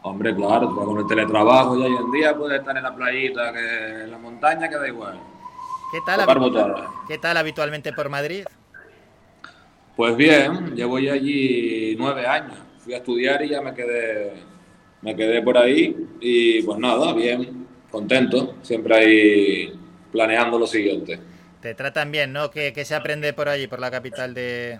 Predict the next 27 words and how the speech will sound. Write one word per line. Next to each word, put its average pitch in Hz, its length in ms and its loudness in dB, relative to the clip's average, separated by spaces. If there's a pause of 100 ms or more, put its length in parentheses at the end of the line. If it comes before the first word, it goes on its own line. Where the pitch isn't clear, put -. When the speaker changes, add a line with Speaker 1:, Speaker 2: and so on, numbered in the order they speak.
Speaker 2:
de 120 100 -14
España? 87 360 -16 (1300)
Speaker 1:
Pues 110 140 2
bueno, 131 640 6
hacer 117 220 -4
cocidos 120 380 0
madrileños 120 760 0
ahí, 113 840 0 (340)
<laughs> - 400 -14
como 113 120 -12
manda 117 260 -6
la 110 260 0
tradición. 110 560 -4 (840)
Nada, 110 240 8
en 95 60 -4
verdad 101 260 0
no, 87 260 -10
yo 101 60 -10
sigo 107 160 -2
haciendo 107 180 -4
Speaker 2:
Sí. - 40 -2
Speaker 1:
mis 107 80 -6
potajitos. 101 460 -2 (1160)
Speaker 2:
Ah, 113 220 -8
bueno. 110 180 4
Speaker 1:
Nada, 135 280 8
bien, 123 420 2